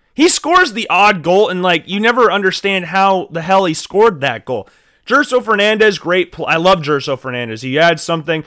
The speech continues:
coming off the bench with his speed. I like him more as that player coming off the bench 'cause he, once everybody's tired, he comes in with the speed that he provides.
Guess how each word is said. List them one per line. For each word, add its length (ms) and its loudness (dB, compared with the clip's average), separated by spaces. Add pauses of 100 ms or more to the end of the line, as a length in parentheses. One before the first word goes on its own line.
(300)
coming 220 2
off 180 2
the 80 -6
bench 300 -2
with 80 -14
his 140 -6
speed. 480 -4 (380)
I 140 2
like 300 2
him 100 0
more 260 2
as 180 0
that 220 0
player 260 0
coming 280 -4
off 220 2
the 60 -6
bench 280 -2
'cause 160 -8
he, 80 -8
once 380 -4
everybody's 440 0
tired, 440 2
he 120 -8
comes 300 -6
in 80 -2
with 120 -8
the 60 -12
speed 360 -8
that 120 -2
he 60 -2
provides. 560 0